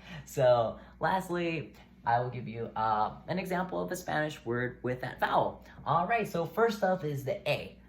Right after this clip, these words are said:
So A is A. A, like in amen. Or, yeah, so A, amen. Practice word ala, which is wing.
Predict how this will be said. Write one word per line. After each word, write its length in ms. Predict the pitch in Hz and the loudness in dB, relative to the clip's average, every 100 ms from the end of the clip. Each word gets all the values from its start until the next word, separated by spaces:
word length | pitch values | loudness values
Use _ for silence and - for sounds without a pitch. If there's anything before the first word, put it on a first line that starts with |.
| - | -20
So 500 | - - 113 107 - - | -16 -4 -2 -2 -6 0
A 380 | 165 131 135 - | 0 2 -2 -6
is 260 | - 95 - - - - - | -14 -16 -18 -20 -20 -2 6
A. 180 | 135 - - - - - - - 123 | 6 6 -6 -20 -20 -20 -20 -8 0
A, 280 | 139 185 - - - | 2 2 -4 -12 -6
like 260 | 104 104 | -4 -4
in 200 | 107 98 - - - - | -6 -8 -12 -18 -12 2
amen. 420 | 107 113 123 220 - - - - - - - - - - - | 4 6 2 0 -6 -18 -20 -20 -20 -20 -20 -20 -20 -20 -2
Or, 460 | 156 190 190 202 - - - - | 0 0 -2 -4 -8 -18 -20 -14
yeah, 140 | - 110 - - | -8 -8 -8 -12
so 300 | 113 90 - - 120 | -8 -8 -10 -8 2
A, 260 | 156 208 - - - - - - - | 2 2 -4 -16 -20 -20 -20 -10 6
amen. 420 | 117 117 135 - - - - - - - - - - - - | 6 6 0 -6 -14 -20 -20 -20 -20 -20 -20 -20 -20 -20 -16
Practice 340 | - 151 151 143 | 2 2 2 -2
word 240 | 151 117 - 120 | 0 -2 2 8
ala, 360 | 120 92 76 - | 8 6 -2 -8
which 240 | 101 98 - | -14 -12 -12
is 220 | - - | -14 -4
wing. 280 | 123 107 | -2 -2